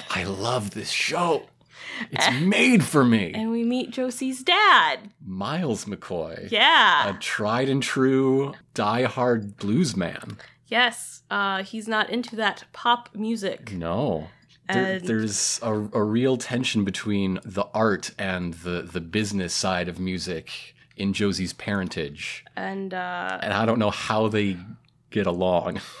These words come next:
Speaker 2: And no one from Josie's family is happy to hear Veronica has joined the Pussycats.
Speaker 1: No, 'cause for one thing, that's not with their image. That's why
Speaker 2: Mm-hmm.
Speaker 1: Mom doesn't like it.
Speaker 2: Mm-hmm.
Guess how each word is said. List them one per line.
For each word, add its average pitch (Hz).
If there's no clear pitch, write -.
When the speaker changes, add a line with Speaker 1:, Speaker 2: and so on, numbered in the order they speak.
Speaker 2:
And 226
no 247
one 320
from 285
Josie's 254
family 196
is 180
happy 494
to 466
hear 403
Veronica 311
has 262
joined 262
the 226
Pussycats. 196
Speaker 1:
No, 101
'cause 101
for -
one 120
thing, 104
that's 87
not 104
with 98
their 82
image. 80
That's 90
why 92
Speaker 2:
Mm-hmm. 85
Speaker 1:
Mom 104
doesn't 82
like 80
it. 82
Speaker 2:
Mm-hmm. 185